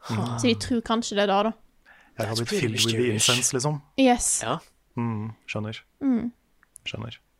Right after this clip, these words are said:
Speaker 2: Og så har vi karakter nummer to.
Speaker 1: Mm.
Speaker 3: Å ja, vi tar
Speaker 2: Det
Speaker 3: begge to med en gang?
Speaker 2: Å ja,
Speaker 1: Ja,
Speaker 2: nei,
Speaker 1: vi kan
Speaker 2: sant.
Speaker 1: gjøre det.
Speaker 2: Skal vi gjøre, skal
Speaker 3: Ok.
Speaker 2: jeg gjøre det?
Speaker 1: Gjør det.
Speaker 2: Dette er Ryan. R H Y N E.
Speaker 1: Mhm.
Speaker 2: Dette er den sterke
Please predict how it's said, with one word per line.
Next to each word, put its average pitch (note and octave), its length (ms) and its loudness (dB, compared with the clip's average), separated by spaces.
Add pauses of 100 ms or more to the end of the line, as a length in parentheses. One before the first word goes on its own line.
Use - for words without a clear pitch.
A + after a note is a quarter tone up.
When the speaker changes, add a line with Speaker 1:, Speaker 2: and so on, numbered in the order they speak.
(160)
Speaker 2:
Og B3+ 80 0
så D4 120 4
har C#4 120 4
vi A#3+ 440 2
karakter C4 380 2
nummer A#3 160 4
to. D#4+ 160 8 (680)
Speaker 1:
Mm. D3+ 260 0 (360)
Speaker 3:
Å C3+ 60 6
ja, F3+ 60 6
vi E3 60 4
tar D3+ 120 6
Speaker 2:
Det - 20 -
Speaker 3:
begge C#3 140 2
to A2 80 -4
med G#2 160 0
en - 60 -
gang? A3 80 -6 (560)
Speaker 2:
Å - 40 4
ja, F#4 60 6
Speaker 1:
Ja, F#4 60 4
Speaker 2:
nei, A#3+ 120 8
Speaker 1:
vi A#3 60 4
kan - 100 4
Speaker 2:
sant. - 80 2
Speaker 1:
gjøre G#2 60 -2
det. G2 80 -6 (340)
Speaker 2:
Skal - 160 -4
vi C4 60 8
gjøre, A#3+ 100 4
skal B3 80 4
Speaker 3:
Ok. A#3+ 60 -2
Speaker 2:
jeg A3 100 6
gjøre G3+ 160 4
det? - 60 -2 (460)
Speaker 1:
Gjør A#2 120 4
det. A2 100 -2 (800)
Speaker 2:
Dette G#3 140 -2
er E3+ 100 2
Ryan. A3+ 420 4 (1500)
R B3 260 4 (160)
H A#3+ 300 8
Y A#3+ 240 4
N A3+ 160 4
E. A3+ 160 4 (680)
Speaker 1:
Mhm. C3 340 2 (840)
Speaker 2:
Dette A#3 200 4
er A3 60 4
den A3 120 -4
sterke - 580 -2